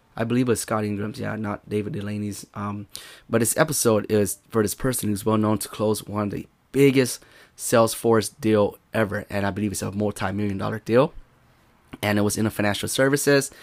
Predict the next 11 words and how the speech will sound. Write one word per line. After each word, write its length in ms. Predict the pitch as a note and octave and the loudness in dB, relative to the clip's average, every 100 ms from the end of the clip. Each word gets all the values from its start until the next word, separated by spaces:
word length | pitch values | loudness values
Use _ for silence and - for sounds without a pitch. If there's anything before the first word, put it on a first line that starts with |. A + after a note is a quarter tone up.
| - - - | -20 -20 -12
specifically 800 | - C3 E3+ D#3 D3+ D3 C#3 | 0 4 8 8 6 4 6
in 80 | A#2+ | 6
insurance. 640 | A2 G2 - G#2 G#2+ - - | 4 2 0 0 -2 -8 -8
Um, 300 | G#2 G2 G2 | -2 -2 -4
forgot 500 | G2 - A2+ G#2+ - _ _ _ _ _ | -8 -4 2 2 2 _ _ _ _ _
who 140 | A2 | -6
the 80 | G2+ | -4
person's 300 | - F#2+ G#2+ | -6 -10 -6
name 160 | G#2 A2 | -2 -2
was, 220 | A2 - | -2 -6
I'm 80 | - | -16